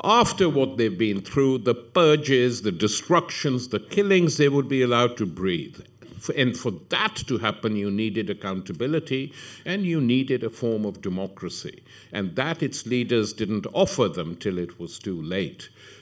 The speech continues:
But on that also, I would say that socialism, in whatever shape or form,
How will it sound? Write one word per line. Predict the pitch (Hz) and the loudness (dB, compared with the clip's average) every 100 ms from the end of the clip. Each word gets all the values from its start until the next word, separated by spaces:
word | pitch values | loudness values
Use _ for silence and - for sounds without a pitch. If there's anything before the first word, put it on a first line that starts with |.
| - | -4
But | 143 147 - - _ _ - | 0 0 -2 -20 _ _ -4
on | 254 277 190 | -2 0 2
that | 117 107 | 2 0
also, | 156 190 190 - 117 69 69 | 0 0 0 -2 -2 -2 -6
I | 127 214 | -6 -6
would | 233 208 | -4 -4
say | - 143 101 85 80 - _ 104 | 0 0 0 -2 -8 -16 _ -6
that | 127 123 127 - - _ _ _ _ - | 0 0 0 -10 -18 _ _ _ _ -10
socialism, | - 190 214 - 180 151 - 110 98 - - | -2 0 2 2 4 4 4 -2 -2 -10 -2
in | 131 123 | 0 2
whatever | 123 123 127 127 110 80 92 - - - | 2 2 4 4 4 0 -6 -14 -20 -18
shape | - - 123 117 117 | -10 0 4 4 2
or | 104 | -4
form, | - 120 117 82 69 | 0 2 2 0 -6